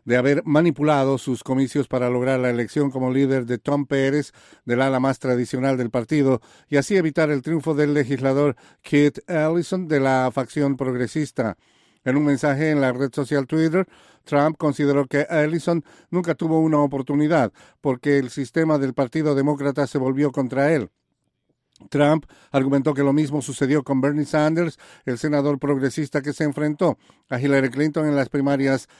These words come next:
de las elecciones presidenciales. La Asociación Nacional de Gobernadores, N G A, por sus siglas en inglés, se encuentra celebrando su reunión anual de invierno. Hasta el momento las discusiones se han centrado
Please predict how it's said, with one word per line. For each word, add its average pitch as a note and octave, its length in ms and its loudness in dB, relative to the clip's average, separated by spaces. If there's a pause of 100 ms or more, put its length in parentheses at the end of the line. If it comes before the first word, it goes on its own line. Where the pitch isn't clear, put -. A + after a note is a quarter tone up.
(160)
de E3+ 140 0
las C#3 180 0
elecciones A#2+ 680 -2
presidenciales. G#2+ 1080 -6 (420)
La D#3 180 4
Asociación D3+ 520 -2
Nacional C#3+ 360 2
de C3+ 80 0
Gobernadores, C3 840 0
N C#3 220 -2
G C3 400 0
A, C#3 40 -4
por C3+ 180 -6
sus C3 180 -6
siglas B2+ 600 -2
en B2 160 -4
inglés, C3 440 0 (520)
se - 120 -2
encuentra F3+ 440 0 (200)
celebrando E3+ 600 0
su D3 260 0
reunión E3 500 -2
anual D3+ 360 0
de C#3+ 80 2
invierno. D3+ 600 0 (300)
Hasta A#2+ 200 -4
el A#2+ 60 0
momento C3 340 0
las B2 160 0
discusiones C3+ 560 -2
se C#3+ 80 0
han C#3 80 0
centrado C3+ 560 -2